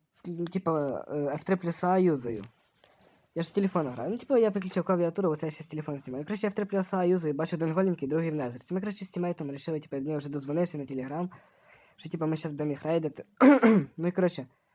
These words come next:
я поки почав рейд, там вже нікого не було, ми, коротше, зриваємо тайрвайт, там, під, коротше, під своїм,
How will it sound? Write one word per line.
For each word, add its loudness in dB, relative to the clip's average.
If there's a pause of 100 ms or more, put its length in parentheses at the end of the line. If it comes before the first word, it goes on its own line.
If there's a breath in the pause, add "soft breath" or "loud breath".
(840)
я 2
поки 0
почав 2
рейд, 4
там -2
вже -4
нікого 0
не 0
було, -2
ми, -2
коротше, -8
зриваємо 0
тайрвайт, -2
там, -6
під, -8
коротше, -4
під -14
своїм, -2